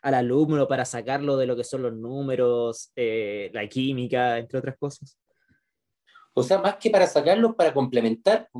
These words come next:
Speaker 2: porque yo creo que, eh, os-, no sé, creo que mientras más diversas sean las, eh, el conocimiento, más enriquecedor, eh,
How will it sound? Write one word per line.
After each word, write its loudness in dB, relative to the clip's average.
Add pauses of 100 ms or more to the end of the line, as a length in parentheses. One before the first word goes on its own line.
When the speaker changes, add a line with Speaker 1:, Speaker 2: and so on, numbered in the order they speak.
(380)
Speaker 2:
porque 0 (640)
yo 0
creo 6
que, 2
eh, -2 (140)
os-, -6 (340)
no -6
sé, 0 (320)
creo 0
que -4
mientras -2
más -2
diversas -4
sean -6
las, -8 (320)
eh, -8 (680)
el -2
conocimiento, 0
más 0
enriquecedor, -2
eh, -10